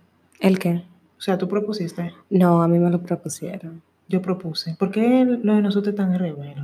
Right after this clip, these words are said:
Speaker 2: acá?
Speaker 1: No sé, ¿qué te digo?
Speaker 2: Yo propuse, yo no, yo quería.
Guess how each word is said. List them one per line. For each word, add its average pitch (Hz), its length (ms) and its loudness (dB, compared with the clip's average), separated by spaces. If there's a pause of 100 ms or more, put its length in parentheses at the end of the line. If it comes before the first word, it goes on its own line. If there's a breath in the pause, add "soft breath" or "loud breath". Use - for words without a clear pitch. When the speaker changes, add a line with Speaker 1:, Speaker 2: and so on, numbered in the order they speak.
Speaker 2:
acá? 165 240 -12 (220)
Speaker 1:
No 165 240 -6
sé, - 420 -14
¿qué 170 120 -12
te 156 160 -8
digo? - 160 -18 (200)
Speaker 2:
Yo 175 220 -2
propuse, 190 580 -4
yo 175 220 0
no, 190 300 4
yo 175 120 -2
quería. 190 520 -2